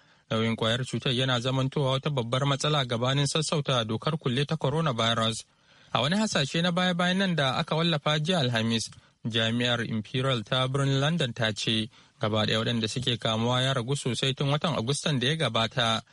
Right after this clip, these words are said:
biyo bayan dokokin kulle masu tsauri da kuma nasarar yin allurar rigakafi.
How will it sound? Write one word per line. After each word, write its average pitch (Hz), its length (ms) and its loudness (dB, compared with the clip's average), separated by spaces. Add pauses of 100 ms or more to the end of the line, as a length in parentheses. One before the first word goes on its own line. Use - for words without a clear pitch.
(260)
biyo 110 220 0
bayan 113 280 2
dokokin 123 480 0
kulle 120 300 2
masu 127 280 -2
tsauri 127 320 0
da 120 100 -2
kuma 131 320 0
nasarar 135 340 0
yin 147 220 0
allurar 143 400 0
rigakafi. 113 760 -2